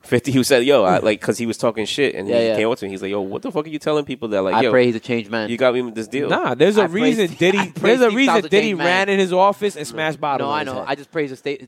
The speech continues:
Speaker 3: changed man.
Speaker 2: He's not,
Speaker 3: Down with
Speaker 2: because
Speaker 3: the
Speaker 2: of what
Speaker 3: Knicks.
Speaker 2: Joyner
Speaker 1: Did,
Speaker 2: said.
Speaker 1: did
Speaker 3: Down
Speaker 1: he,
Speaker 3: with the
Speaker 1: did,
Speaker 3: Knicks.
Speaker 1: did he, like,
Speaker 3: Chill, man.
Speaker 2: No, what
Speaker 3: We need
Speaker 2: Joyner
Speaker 3: it.
Speaker 2: said, Joyner said, "Yo, y'all praising this man, all this stuff about doing United Masters and looking out for the artists and shit like that,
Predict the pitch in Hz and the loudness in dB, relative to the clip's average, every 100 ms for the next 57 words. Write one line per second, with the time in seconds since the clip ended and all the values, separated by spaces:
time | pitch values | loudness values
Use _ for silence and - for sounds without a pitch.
0 | _ 131 107 110 165 180 196 240 143 156 | _ -16 -14 -8 -4 -4 -2 0 0 0
1 | 180 156 151 160 180 202 190 139 156 87 | 2 2 4 4 4 2 2 -2 -6 -10
2 | - 139 160 143 147 143 - - _ _ | -4 -4 -2 -6 -8 -8 -12 -20 _ _
3 | 113 143 151 139 135 165 120 107 135 240 | -8 -6 -4 -4 -2 -4 -6 -8 -4 -2
4 | 151 - - 156 160 196 233 247 - 208 | -4 -6 -6 -4 2 4 6 4 2 0
5 | 170 131 165 208 202 - 180 156 156 175 | 0 -2 -4 0 -2 0 0 0 2 2
6 | 151 120 _ - 139 170 - 185 202 160 | 2 -4 _ -4 0 0 0 2 2 0
7 | 143 120 120 117 107 107 110 143 151 143 | -2 -4 -4 -6 -6 -6 0 2 2 2
8 | 156 143 127 117 120 139 131 131 123 117 | 2 2 4 0 0 -2 0 0 -2 -2
9 | 123 135 135 139 117 113 123 123 127 117 | -6 -4 -4 -4 -4 -4 -4 -4 -6 -6
10 | 113 110 127 127 117 123 117 127 123 123 | -8 0 2 2 2 -6 -6 -4 -2 0
11 | 123 | -2